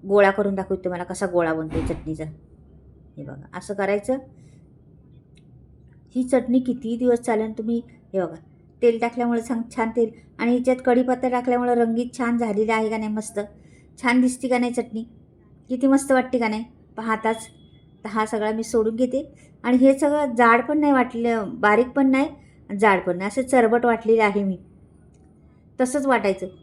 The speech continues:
आणि ती आंबट आणि तिखट आणि म्हणजे वेगळीच चव तिला छान येते, डाळींची चव, मस्त चव येते. आता बरणीत भरून ठेवते. तुम्ही किती तीन महिने खाल्ले तरी चालेल किंवा आठ दिवसात संपली तरी चालेल,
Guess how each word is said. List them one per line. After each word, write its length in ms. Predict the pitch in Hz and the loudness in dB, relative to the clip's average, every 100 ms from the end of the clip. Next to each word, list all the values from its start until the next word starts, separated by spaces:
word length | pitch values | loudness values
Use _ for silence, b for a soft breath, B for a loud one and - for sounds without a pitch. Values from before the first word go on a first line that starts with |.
| - | -14
आणि 140 | 220 | -6
ती 160 | 262 262 | -4 -4
आंबट 380 | 226 233 226 254 254 - | -2 0 2 2 0 -8
आणि 340 | 220 233 240 247 | -4 -4 -4 -8
तिखट 300 | - 254 233 - - - - - | -4 -2 -2 -6 -20 -20 -20 -8
आणि 200 | 202 214 - - | -8 -8 -12 -12
म्हणजे 280 | 208 214 285 277 214 | -6 2 4 6 6
वेगळीच 460 | 233 226 262 262 - | 6 6 4 2 4
चव 160 | 247 240 | 6 6
तिला 160 | 240 226 - | 2 2 -2
छान 180 | 214 | -4
येते, 280 | 214 208 220 | -2 -2 2
डाळींची 480 | 214 202 196 202 202 | 6 6 6 2 -4
चव, 200 | 214 202 208 - _ b b _ | 0 0 -2 -16 _ b b _
मस्त 360 | 220 254 - 285 | -4 -4 -4 -4
चव 260 | 285 277 | 2 4
येते. 260 | 262 254 285 | 4 2 -2
आता 180 | 254 247 | -2 2
बरणीत 320 | 233 226 240 | 2 4 2
भरून 280 | 247 262 240 | 2 2 2
ठेवते. 520 | 247 254 262 262 - - | 0 2 2 2 -6 -2
तुम्ही 180 | 269 269 | 2 2
किती 300 | 269 247 277 | 2 -2 -2
तीन 200 | 285 269 | 2 6
महिने 260 | 269 254 262 | 8 8 6
खाल्ले 220 | 269 240 254 | 4 2 4
तरी 160 | 247 | 4
चालेल 340 | 254 254 240 262 262 B - | 4 4 6 2 -2 B -8
किंवा 140 | - 247 | 2 6
आठ 240 | 226 240 | 6 6
दिवसात 280 | 240 262 277 | 2 0 0
संपली 400 | 269 247 240 247 | 0 0 0 2
तरी 160 | 240 247 | 2 2
चालेल, 300 | 240 233 | 2 2